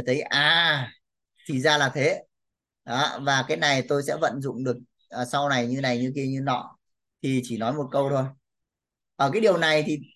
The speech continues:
đối với thầy mình là Thùy cảm nhận rất rõ này. Thùy có ấn tượng trong cái việc này. Vì sao? À, Thùy có nói chuyện với thầy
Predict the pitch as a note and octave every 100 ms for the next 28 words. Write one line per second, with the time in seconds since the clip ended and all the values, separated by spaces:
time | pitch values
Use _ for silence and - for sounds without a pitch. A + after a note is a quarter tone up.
0 | - D#3 E3 G#3+ A#3 F3 D3 C#3+ C#3 C#3
1 | C3 C3 B2+ A2+ A2+ A#2+ C#3+ D#3+ C3 C3
2 | F#3 F3 - _ D3 - C3+ G3+ - A#3+
3 | - E3+ E3 E3 C3 C3+ B2 - _ _
4 | C3+ C#3 E3+ E3 - _ _ _ _ _
5 | _ _ _ _ _ _ _ _ _ _
6 | - D3 D3+ C3+ C#3+ C#3 E3 F#3 F3 F#3
7 | G3+ A#2+ D#3 E3 D3 C#3 C3+